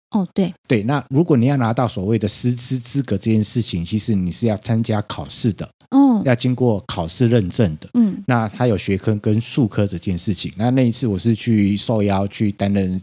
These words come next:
Speaker 2: 他们的讲师认证的评审委员。那在那一场的考试过程当中，中间休息的时候，有一个人就咚咚咚跑过来，就是，呃，跟我互动。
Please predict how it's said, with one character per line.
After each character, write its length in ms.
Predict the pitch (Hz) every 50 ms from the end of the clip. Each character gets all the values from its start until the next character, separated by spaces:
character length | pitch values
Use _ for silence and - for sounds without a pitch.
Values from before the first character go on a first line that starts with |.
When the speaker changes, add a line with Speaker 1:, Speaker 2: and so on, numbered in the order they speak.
| - 101 101
Speaker 2:
他 120 | - 107
们 240 | 104 101 95 92 87
的 200 | 90 90 87 - _ _ _ _
讲 160 | - 92 82
师 200 | 85 - 123 127
认 180 | 131 120 101 104
证 180 | - 110 98 92
的 100 | 92 87
评 200 | - - 101 95
审 220 | - 92 98 101
委 140 | 90 82 73
员。 280 | 67 69 71 67 67 76 - - - - - - - - - - _ -
那 160 | 180 175 175
在 260 | 175 180 170 156 147 147 139 139 131 135 131 135 180 208 202 208
那 180 | 220 214 202 190
一 60 | 180
场 240 | - - 113 104 104
的 100 | 110 -
考 200 | - - 98 92
试 220 | - - 165 147
过 120 | - 160 139
程 80 | 123
当 160 | 120 120 123 127
中， 300 | - 127 123 120 123 123
中 240 | - 135 135 143
间 180 | - 143 139 135
休 200 | - - 131 127
息 160 | 120 - 95
的 80 | 90 85
时 120 | - 110
候， 80 | 113 110
有 160 | 107 90 92
一 60 | 113
个 100 | - 117
人 160 | 98 87 92
就 120 | 101 123 120
咚 180 | - 139 143
咚 80 | 139 127
咚 200 | - 143 139 143
跑 180 | 139 - - 82
过 180 | - - 123 101
来， 160 | 90 90 87
就 200 | 87 - 120 110
是， 340 | 98 - 123 113 107 104 98 - - - _ _ _
呃， 120 | - 104 98
跟 160 | - 151 160
我 120 | 135 92
互 160 | 87 - 123 92 -
动。 140 | - -